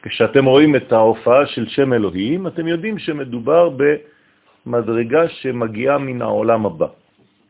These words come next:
שממנה נמשכים חמישה חסדים, כן? מה יש בעולם הבא? חמישה חסדים. לאן הם מגיעים? לחסד, גבורה,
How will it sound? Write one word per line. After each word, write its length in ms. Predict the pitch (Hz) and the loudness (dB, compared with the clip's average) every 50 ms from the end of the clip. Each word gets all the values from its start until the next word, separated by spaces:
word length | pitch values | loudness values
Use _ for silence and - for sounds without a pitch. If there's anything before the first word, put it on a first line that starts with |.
| _ _ _ _ _ _ _ _ _ | _ _ _ _ _ _ _ _ _
שממנה 640 | _ - 120 113 110 110 113 123 156 202 202 180 160 | _ -10 -8 -6 -6 -6 -2 0 0 2 2 0 0
נמשכים 760 | 151 139 127 - - - - - - 131 156 180 196 202 208 - _ _ _ _ _ _ _ _ _ | 0 -4 -6 -6 -8 -8 -8 -4 -4 -4 -2 -4 -6 -8 -12 -16 _ _ _ _ _ _ _ _ _
חמישה 340 | - 110 113 - - - 170 | -6 -6 -6 -4 -2 -2 -2
חסדים, 760 | - - 147 - - 123 110 104 98 110 120 147 185 196 208 - _ _ _ _ _ _ _ _ _ _ _ _ _ _ _ _ _ _ _ _ _ _ _ _ _ | 0 0 -4 -2 -2 -6 -6 -4 -4 -4 -4 -4 -6 -8 -10 -16 _ _ _ _ _ _ _ _ _ _ _ _ _ _ _ _ _ _ _ _ _ _ _ _ _
כן? 200 | 151 165 190 196 - _ _ | -4 -4 -4 -4 -8 _ _
מה 140 | - 123 135 | 0 0 2
יש 240 | 139 135 120 - - - | 2 2 0 -2 -8 -8
בעולם 360 | 120 117 113 110 113 110 104 | -6 -6 -4 -4 -6 -6 -8
הבא? 400 | 98 87 80 101 110 131 156 160 156 _ _ _ _ _ _ _ _ | -8 -12 -8 -6 -6 -6 -6 -8 -10 _ _ _ _ _ _ _ _
חמישה 340 | 131 135 139 - - 202 180 | -16 -16 -12 -10 -10 -8 -8
חסדים. 500 | - 170 - - 160 139 131 127 120 - - _ _ _ | -8 -10 -6 -8 -8 -8 -8 -12 -12 -14 -18 _ _ _
לאן 280 | - 117 120 139 151 151 | -2 0 2 2 2 0
הם 80 | 147 135 | -2 -2
מגיעים? 580 | 123 117 101 98 95 95 101 113 139 160 - - _ _ _ _ | -4 -4 -4 -8 -8 -6 -6 -6 -8 -10 -14 -18 _ _ _ _
לחסד, 1600 | 117 123 143 160 - - _ _ _ _ _ _ _ _ _ _ _ _ _ _ _ _ - 104 104 104 _ _ 151 175 202 202 196 - _ _ _ _ _ _ _ _ _ _ _ _ _ _ _ _ _ _ _ _ _ _ _ - | -12 -8 -8 -8 -10 -12 _ _ _ _ _ _ _ _ _ _ _ _ _ _ _ _ -16 -16 -16 -16 _ _ -8 -6 -6 -8 -8 -12 _ _ _ _ _ _ _ _ _ _ _ _ _ _ _ _ _ _ _ _ _ _ _ -20
גבורה, 640 | 90 85 76 85 101 104 101 120 135 151 170 185 | -20 -20 -20 -18 -16 -12 -8 -6 -4 -4 -4 -6